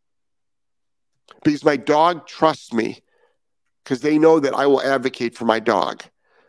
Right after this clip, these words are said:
So I'm putting my dog in situations where it used to be nervous, but I'm giving my dog guidance, and my dog then learns that those situations are fine. Now, there's something called B A T.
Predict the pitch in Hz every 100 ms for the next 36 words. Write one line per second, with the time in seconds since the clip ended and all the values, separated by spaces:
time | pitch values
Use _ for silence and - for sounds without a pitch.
0 | - - 147 135 - 233 247 214 165 165
1 | 165 147 - 196 - 165 160 175 - 139
2 | 127 - - - 147 139 123 160 185 -
3 | 180 165 151 165 160 131 117 - - -
4 | - 143 127 151 175 180 165 147 143 139
5 | 113 135 131 180 240 254 - - _ _
6 | _ _ _ _ _ _ _ - 156 147
7 | 147 160 160 151 151 143 151 175 151 135
8 | 131 - - - 123 156 160 - 151 -
9 | 147 147 131 131 131 127 - 123 101 64
10 | 64 _ _ _ - _ _ _ _ _
11 | _ _ _ _ _ _ _ _ _ _
12 | _ _ - - - 147 139 143 147 185
13 | 180 165 160 127 156 170 156 131 - 180
14 | 156 139